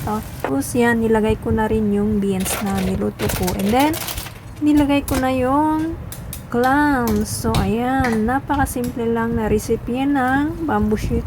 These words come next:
pero masarap. So, ito na, guys, ang ating bamboo shoot.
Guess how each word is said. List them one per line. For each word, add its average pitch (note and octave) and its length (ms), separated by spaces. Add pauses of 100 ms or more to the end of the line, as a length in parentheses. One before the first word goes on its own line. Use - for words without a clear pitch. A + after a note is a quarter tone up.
(140)
pero G#3+ 340
masarap. F#3+ 720 (1500)
So, G#3+ 80
ito G#3 240
na, G3+ 160
guys, B3+ 600
ang A3 120
ating G#3+ 480
bamboo A3 400
shoot. B3+ 580